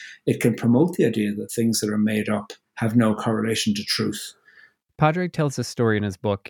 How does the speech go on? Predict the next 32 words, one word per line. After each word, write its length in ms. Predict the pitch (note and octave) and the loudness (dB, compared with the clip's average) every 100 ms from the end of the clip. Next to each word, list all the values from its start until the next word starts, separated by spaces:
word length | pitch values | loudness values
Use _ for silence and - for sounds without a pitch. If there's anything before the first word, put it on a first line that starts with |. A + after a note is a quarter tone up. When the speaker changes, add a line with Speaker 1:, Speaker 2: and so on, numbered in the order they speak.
| - | -4
Speaker 2:
In 120 | A2 | -2
the 80 | G2+ | -2
Shelter. 640 | - G2+ F#2+ - - F#2 - _ _ - | -2 -4 -4 -10 -14 -16 -20 _ _ -6
Afterwards, 480 | A#2 - A#2+ A2 - | -6 0 0 0 0
he 140 | G#2+ | -2
asks 200 | G2+ - | -2 -4
several 380 | - - G2 G2 | -8 -6 -2 -4
questions. 880 | - G2 F#2+ - D2+ C2+ - - _ | -4 -6 -6 -10 -12 -12 -16 -20 _
He 160 | _ G#2 | _ 0
asks, 540 | G2 G2 - - - _ _ _ _ _ _ | 0 -2 -10 -16 -18 _ _ _ _ _ _
"Is 220 | - A#2+ C#3 | -4 0 2
it 80 | |
a 40 | A2+ | 2
good 240 | B2 B2 | 0 -2
question 520 | - A2+ - - C#3+ | -4 -4 -4 -4 -2
to 160 | B2+ - | -2 -4
ask 360 | G2+ B2 - G#2+ | -4 -4 -6 -4
whether 280 | G#2+ A#2+ | -2 -2
something 340 | A#2 A#2 A2 G2 | -2 -4 -4 -6
happened 400 | G#2 G2+ A#2+ B2+ | -6 -4 -2 0
or 80 | C3 | 0
not? 300 | C#3 D3 - _ _ _ _ _ - | 0 -2 -6 _ _ _ _ _ -4
Is 220 | A#2+ - | -4 0
information 720 | C3+ C#3 B2 G2+ A2+ - C3 | 0 2 2 2 0 -2 -2
recovery 480 | C3 - C3+ D3 C3+ | -2 -2 -2 0 0
enough 240 | A2 G#2+ | 0 0
to 100 | - | -2
mine 420 | F#2 F2+ F#2 A2+ A#2 | -2 -2 -2 0 0
this 120 | A2+ | -2
story 300 | - A2 A2+ | -2 -2 -2
for 160 | - | -2
meaning? 480 | F#2+ G2 A2+ C#3 D#3+ | -4 -2 0 0 -2